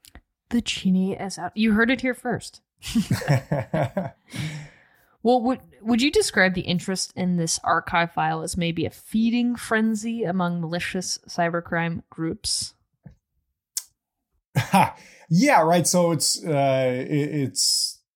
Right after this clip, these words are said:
Speaker 2: one of those things where, hey, now this can become commoditized for these groups, much in the same way that Cobalt Strike was, uh, over the last couple of years. And you'll probably see these things kind of side by side.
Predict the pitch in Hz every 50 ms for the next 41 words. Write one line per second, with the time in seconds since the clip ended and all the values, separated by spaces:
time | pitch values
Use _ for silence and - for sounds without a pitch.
0 | _ _ _ _ _ _ _ _ _ _ _ _ _ _ _ - 165 151 170 185
1 | 180 165 131 - 175 170 147 139 135 123 143 151 139 135 135 135 135 139 131 -
2 | - 143 127 131 123 - 123 117 110 - 117 107 107 110 117 - - 127 123 127
3 | 127 - - 127 123 123 - - 117 117 117 - 131 139 139 123 120 117 - 131
4 | 123 113 - - 120 110 110 110 110 110 107 113 - - - 123 120 123 120 117
5 | - - 127 120 113 - 131 120 120 117 - - - - _ - 127 123 117 117
6 | 113 - 120 117 113 113 113 113 113 110 - - - 120 - - 117 107 107 110
7 | 110 120 135 127 - 90 98 95 - - 101 98 90 87 - - 98 98 98 92
8 | - 107 104 101 101 95 - - 101 98 92 - - 107 104 98 104 101 - -
9 | 214 208 - 151 151